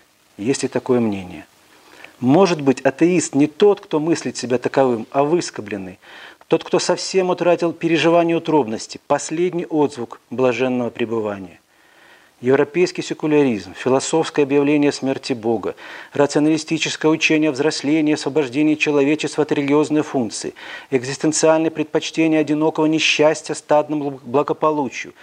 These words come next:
Все эти кропотливые усилия по локализации и купированию Бога,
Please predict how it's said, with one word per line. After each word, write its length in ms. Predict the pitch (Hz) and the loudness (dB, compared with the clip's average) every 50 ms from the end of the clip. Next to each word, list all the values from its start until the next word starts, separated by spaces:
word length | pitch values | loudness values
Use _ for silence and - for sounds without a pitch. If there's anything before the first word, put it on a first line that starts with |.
| - - - - - - | -20 -20 -20 -20 -20 -14
Все 300 | - - - 170 170 165 | -12 -4 0 2 2 2
эти 120 | 147 - | 2 -2
кропотливые 640 | 131 - 131 127 - 147 139 - 170 175 170 170 170 | -6 -6 -6 -4 -2 -4 -4 0 2 2 4 4 4
усилия 440 | 165 160 - - 160 143 117 107 104 | 4 2 0 -2 0 0 2 0 0
по 120 | - - | 2 2
локализации 800 | 131 139 147 - - 160 160 165 139 127 165 170 170 165 - 156 | 2 2 2 2 0 0 2 0 2 2 2 2 2 0 -4 -10
и 20 | |
купированию 640 | 147 - 160 - - 165 160 156 151 156 156 160 151 | -10 -10 -8 -4 0 0 2 2 2 0 0 0 0
Бога, 340 | 135 139 127 107 92 92 | 2 0 0 0 0 -4